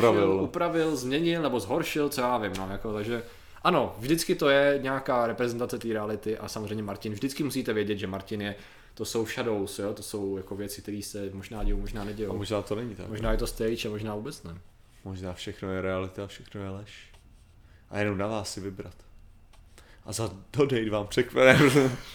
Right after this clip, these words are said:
Speaker 1: <laughs> Ale hele, eh,
Speaker 2: Ok.
Speaker 1: ne, ale tady, tady třeba, jak bych to řekl, samozřejmě do nějaký míry, že jo, už, eh, i ten můj jako super low level, tyjo, známost status,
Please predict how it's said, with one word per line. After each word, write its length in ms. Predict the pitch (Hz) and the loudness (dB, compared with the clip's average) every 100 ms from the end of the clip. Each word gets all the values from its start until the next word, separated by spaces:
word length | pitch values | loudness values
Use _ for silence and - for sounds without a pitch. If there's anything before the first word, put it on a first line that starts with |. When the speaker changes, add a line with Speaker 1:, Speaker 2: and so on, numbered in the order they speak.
| - - | -16 -14
Speaker 1:
<laughs> 460 | - - - - - | -12 -12 -14 -14 4
Ale 260 | 123 143 | 8 10
hele, 260 | 147 170 151 | 8 8 8
eh, 40 | 120 117 117 113 | 10 10 10 8
Speaker 2:
Ok. 280 | 113 - - - - - | 6 -2 -6 -6 -8 -8
Speaker 1:
ne, 140 | 120 123 | 2 6
ale 180 | 135 135 | 8 8
tady, 380 | 147 147 139 | 8 8 6
tady 220 | 120 127 135 | 6 4 4
třeba, 640 | - 143 170 160 147 - - - - - - | 4 4 6 4 0 -8 -20 -20 -20 -20 -10
jak 80 | 110 | 0
bych 140 | 131 | 0
to 60 | - | 2
řekl, 380 | 120 107 104 98 | 0 2 2 0
samozřejmě 400 | - 135 165 185 | 0 0 2 4
do 100 | 165 | 6
nějaký 320 | 139 139 143 160 | 4 4 2 0
míry, 380 | 127 113 113 | 2 4 4
že 100 | 113 | 4
jo, 360 | 117 113 113 113 | 6 6 6 2
už, 500 | - 131 - - - - | 0 0 2 0 0 -2
eh, 440 | - 113 110 110 - | 6 8 10 10 8
i 80 | |
ten 180 | 120 131 | 8 6
můj 480 | 131 123 123 123 127 | 8 8 8 6 4
jako 200 | - 120 | 0 0
super 360 | 120 - - 120 | 0 -2 2 6
low 400 | 120 - 120 120 | 6 8 6 8
level, 380 | 117 107 113 110 | 6 6 6 6
tyjo, 220 | 120 120 | 6 4
známost 460 | 107 110 107 110 110 | 4 4 4 4 2
status, 580 | - 104 104 107 - | 4 4 4 0 -2